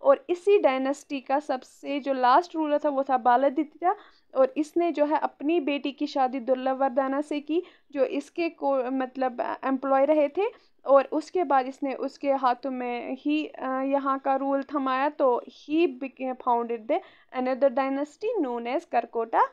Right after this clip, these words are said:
dynasty, ठीक है। That I will cover in the next lecture इंशाल्लाह। और, uh, this was all about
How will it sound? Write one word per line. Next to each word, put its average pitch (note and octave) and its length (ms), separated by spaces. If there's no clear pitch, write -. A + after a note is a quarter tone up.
dynasty, A#3 640
ठीक D4+ 160
है। G4 140
That C4+ 340
I B3 160
will B3 200
cover A#3+ 200
in A#3+ 180
the A#3 160
next B3+ 420
lecture C#4+ 340
इंशाल्लाह। D4+ 640
और, B3 360
uh, A3+ 60
this C4 200
was C#4 200
all C4 420
about C4 500